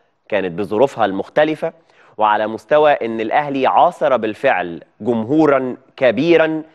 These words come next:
مش بس في صفه، بل أيضا على مستوى منافسيه. وفي المغرب نفسها نجح الأهلي في تحقيق نتيجة إيجابية أمام الرجاء المغربي، وهناك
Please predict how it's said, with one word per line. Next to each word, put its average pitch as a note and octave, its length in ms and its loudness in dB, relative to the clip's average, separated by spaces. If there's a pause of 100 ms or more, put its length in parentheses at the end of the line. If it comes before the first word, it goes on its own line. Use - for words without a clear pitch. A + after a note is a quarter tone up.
(220)
مش G#2+ 240 -10
بس C3+ 380 -2
في A2+ 180 -4
صفه، D#3+ 440 0 (360)
بل G#2+ 260 -2
أيضا B2+ 420 0 (220)
على G#2+ 240 0
مستوى B2 440 2
منافسيه. G#2+ 640 -6 (380)
وفي G#2 200 -2
المغرب C3 440 2 (160)
نفسها A2 520 -6 (540)
نجح D#3+ 340 2
الأهلي A#2+ 540 0
في A2+ 140 -12
تحقيق - 480 -4
نتيجة A#2+ 400 0
إيجابية A2+ 680 2 (120)
أمام A#2+ 280 2
الرجاء A2 640 2 (220)
المغربي، D#3 580 0 (400)
وهناك C3+ 580 0